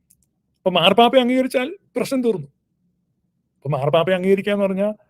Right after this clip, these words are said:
നമുക്ക് പാട്രിയർക്കീസിനോടല്ലേ പിണക്കമുള്ളൂ, പോപ്പിനെ അംഗീകരിക്കുന്നതിന് കുഴപ്പമില്ല. പോപ്പിനെ അംഗീകരിച്ചാൽ പ്രശ്നം തീർന്നു,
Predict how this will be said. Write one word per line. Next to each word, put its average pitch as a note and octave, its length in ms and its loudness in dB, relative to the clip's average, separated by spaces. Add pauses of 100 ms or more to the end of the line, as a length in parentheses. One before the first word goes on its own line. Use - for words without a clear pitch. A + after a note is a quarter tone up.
(1120)
നമുക്ക് D#3+ 220 2
പാട്രിയർക്കീസിനോടല്ലേ A3 840 4
പിണക്കമുള്ളൂ, A3 520 2 (160)
പോപ്പിനെ F3 260 0
അംഗീകരിക്കുന്നതിന് A3+ 380 4
കുഴപ്പമില്ല. G#3+ 240 0
പോപ്പിനെ D3+ 280 2
അംഗീകരിച്ചാൽ G#3 400 0
പ്രശ്നം A#3 340 -4
തീർന്നു, A#3 240 4